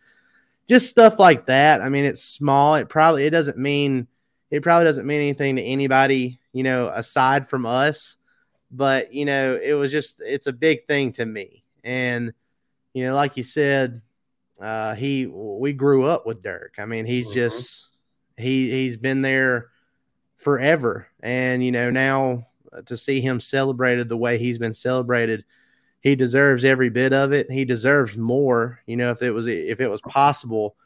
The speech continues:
Speaker 1: for him to have more. But, you know, it's, uh,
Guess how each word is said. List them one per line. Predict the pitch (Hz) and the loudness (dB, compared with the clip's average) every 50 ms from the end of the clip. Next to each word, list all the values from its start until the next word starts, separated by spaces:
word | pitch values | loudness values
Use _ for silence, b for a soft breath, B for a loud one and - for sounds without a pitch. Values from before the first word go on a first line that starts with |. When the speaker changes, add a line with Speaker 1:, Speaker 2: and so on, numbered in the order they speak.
| _ _ _ _ _ | _ _ _ _ _
Speaker 1:
for | _ - 117 | _ -4 -4
him | 113 120 117 113 | -2 -2 -2 -2
to | 110 107 | -2 -2
have | 117 113 113 104 | 0 0 0 0
more. | 107 107 107 107 101 101 101 107 | -2 -6 -6 -4 -4 -2 -4 -4
But, | 104 107 107 101 - _ _ _ _ _ _ _ _ _ _ _ _ _ _ _ - - | -4 -4 -6 -8 -8 _ _ _ _ _ _ _ _ _ _ _ _ _ _ _ -10 -6
you | 139 135 | -4 -2
know, | 127 123 120 127 | 0 2 2 2
it's, | 127 127 123 - - 135 | 0 0 -2 -6 -4 -2
uh, | 127 123 123 117 113 110 | 0 0 2 0 -2 -4